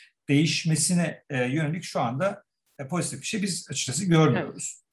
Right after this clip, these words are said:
Evet. Bu bakımdan tabii ki meselenin sadece Washington buradaki karar vericilerle ilgili olmadığını, işte centcom, Pentagon, askerler, bir sürü boyut olduğunu biz zaman içinde yaşadık. Bunları hepimiz, siz de biliyorsunuz.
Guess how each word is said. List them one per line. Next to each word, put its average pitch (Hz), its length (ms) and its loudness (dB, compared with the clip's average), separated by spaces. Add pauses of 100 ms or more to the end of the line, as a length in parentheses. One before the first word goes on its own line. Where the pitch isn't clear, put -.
(140)
Evet. 143 80 -2
Bu 180 100 2
bakımdan 202 520 4
tabii 208 200 4
ki 196 100 -4
meselenin 190 340 0
sadece 185 340 0
Washington 180 600 -4
buradaki 170 400 -4
karar 170 500 2
vericilerle 160 500 2
ilgili 156 220 -2
olmadığını, 156 800 2 (300)
işte - 180 -6
centcom, 151 840 2
Pentagon, 147 500 2
askerler, 147 680 0
bir 180 60 -6
sürü 165 220 -4
boyut 151 240 0
olduğunu 147 320 -2
biz 135 180 -4
zaman 151 240 0
içinde 147 220 -4
yaşadık. 147 420 -2
Bunları 127 200 -2
hepimiz, 135 460 0
siz 131 260 0
de 135 120 4
biliyorsunuz. 147 640 4